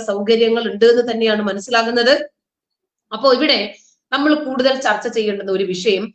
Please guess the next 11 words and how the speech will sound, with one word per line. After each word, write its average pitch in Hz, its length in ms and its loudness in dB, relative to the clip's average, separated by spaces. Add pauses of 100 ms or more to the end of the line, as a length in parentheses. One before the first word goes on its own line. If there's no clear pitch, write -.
(300)
ഈ 311 80 0 (140)
സംഭവത്തില് 226 640 0 (180)
പ്രധാനപ്പെട്ട 277 760 2 (180)
ഒരു 220 140 2 (260)
കണ്ണിയാണ് 214 680 2 (1300)
സുഹൈൽ. 247 420 0 (880)
അപ്പൊ 233 120 -12 (140)
സംഘത്തിന്റെ 285 680 2
പ്രധാനപ്പെട്ട 285 680 2 (220)
തലവൻ, 262 440 4 (680)
അവനിലേക്ക് 247 640 2